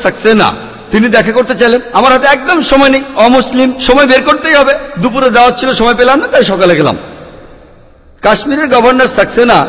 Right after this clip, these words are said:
তিনি আগে ছিলেন আর্মিতে, ওনার র্যাঙ্কটা আমার খেয়াল নেই, সম্ভবত কর্নেল, মেজর বা অন্য কোনো উঁচু র্যাঙ্ক। আমরা দুজনে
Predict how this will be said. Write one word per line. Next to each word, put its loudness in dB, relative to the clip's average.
তিনি 2
আগে 4
ছিলেন -2
আর্মিতে, 0
ওনার 0
র্যাঙ্কটা 0
আমার 0
খেয়াল 0
নেই, -2
সম্ভবত -4
কর্নেল, 0
মেজর -2
বা 0
অন্য 0
কোনো -2
উঁচু -4
র্যাঙ্ক। -2
আমরা 0
দুজনে 0